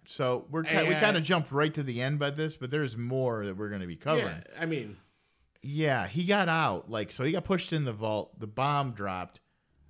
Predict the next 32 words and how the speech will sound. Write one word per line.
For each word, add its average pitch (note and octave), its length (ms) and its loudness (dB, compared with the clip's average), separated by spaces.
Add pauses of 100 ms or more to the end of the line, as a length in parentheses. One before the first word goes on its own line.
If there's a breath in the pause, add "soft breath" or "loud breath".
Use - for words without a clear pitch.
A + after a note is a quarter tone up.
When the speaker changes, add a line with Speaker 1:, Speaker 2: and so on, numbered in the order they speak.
(200)
Speaker 1:
Evidently, F3+ 580 0
the B2 140 0
money E3+ 240 6
<laughs> - 0 -
didn't C#3+ 220 2
get C#3+ 140 4
burned C3 240 2
up E3 120 4
because A2+ 320 -2 (160 soft breath)
the B2+ 100 0
vault's E3 360 6
under D#3+ 200 0
fucking C3 440 -6
ground. B2 540 -4 (380 loud breath)
So, D#3 540 4 (160)
Speaker 2:
Right. A2 220 -14 (520)
Speaker 1:
like, A2+ 160 -10 (840)
would A#2 160 -4
nobody E4+ 420 0
take E4 220 -4
that D4 120 -2
into B3 220 -4
account G#3+ 420 -4
on B2+ 140 -4
that G#2 160 -4
one? A2+ 120 -2
I C#3 60 -2
mean, C#3 120 -4
obviously, F#3+ 500 -2
it C#3+ 60 0
was C3 220 0
a G2+ 260 -2